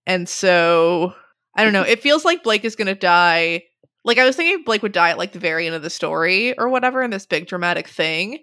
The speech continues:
but it almost feels like he's gonna die, like, arc twelve, and then it's gonna be, like, the adventures of Ghost Blake in the mirror world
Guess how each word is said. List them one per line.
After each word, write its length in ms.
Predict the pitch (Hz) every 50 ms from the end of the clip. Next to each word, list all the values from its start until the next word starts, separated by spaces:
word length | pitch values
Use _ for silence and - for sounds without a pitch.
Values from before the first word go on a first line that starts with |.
| _ - - _ _ - 208 -
but 180 | 220 214 190
it 60 | 220
almost 280 | 233 254 269 294 320 -
feels 220 | - 269 247 240
like 140 | - 233 208
he's 240 | - - 220 202 -
gonna 180 | - 208 202 190
die, 440 | 175 - 160 160 165 170 175 180 175 -
like, 320 | 170 170 151 147 - - - _
arc 320 | - 190 185 180 180 - -
twelve, 560 | - - 180 170 165 175 180 202 220 208 -
and 160 | - 190 185 170
then 80 | 165
it's 160 | 170 170 -
gonna 180 | - 190 175 170
be, 120 | 165 170
like, 260 | 180 170 160 160 180 -
the 100 | 175 170
adventures 460 | 170 185 226 269 269 - 302 302 -
of 140 | 285 233 -
Ghost 320 | 240 247 254 247 - -
Blake 340 | - 175 165 156 160 156 -
in 200 | - 214 233 240
the 80 | 233 226
mirror 280 | 226 233 226 220 196
world 460 | 180 160 160 160 165 170 175 202 202